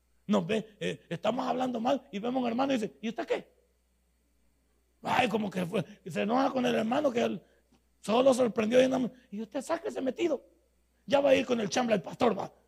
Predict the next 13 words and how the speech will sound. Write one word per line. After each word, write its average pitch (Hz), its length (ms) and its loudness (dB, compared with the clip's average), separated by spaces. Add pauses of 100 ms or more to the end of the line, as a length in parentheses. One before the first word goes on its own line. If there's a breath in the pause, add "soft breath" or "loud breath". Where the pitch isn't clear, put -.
(120)
No, 190 140 -8
hombre, 254 460 -2
si, - 100 -20
a - 680 -20
mí 392 160 -14
que 277 280 -4 (600)
no 226 100 -4
me, 254 220 0
no 240 160 -2
me 254 80 -2
interesa 233 500 0
su 196 140 -6
vida. 247 380 0